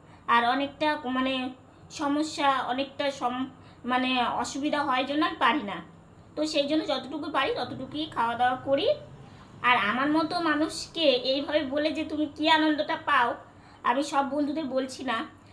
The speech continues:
আমার দু একটা বন্ধু আছো, তোমরা দেখো কমেন্টটা আর কি, মানে আমার এত খারাপ লাগে যে দেখো সারাদিন আমার এটা, আহ, মানে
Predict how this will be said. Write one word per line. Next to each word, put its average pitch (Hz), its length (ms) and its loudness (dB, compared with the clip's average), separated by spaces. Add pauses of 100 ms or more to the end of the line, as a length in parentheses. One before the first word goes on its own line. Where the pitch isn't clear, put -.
(140)
আমার 254 520 4
দু 285 120 -2
একটা 339 260 2
বন্ধু 285 360 0
আছো, 262 480 0 (500)
তোমরা 311 240 4
দেখো 269 420 2
কমেন্টটা 254 540 0
আর 240 80 0
কি, 285 220 -6 (720)
মানে 285 120 0
আমার 311 200 4
এত 247 340 0 (140)
খারাপ 311 320 4 (100)
লাগে 254 540 2 (560)
যে 269 200 -2
দেখো 311 340 4
সারাদিন 277 440 0
আমার 277 260 2
এটা, 320 260 2
আহ, 247 840 2
মানে 262 260 0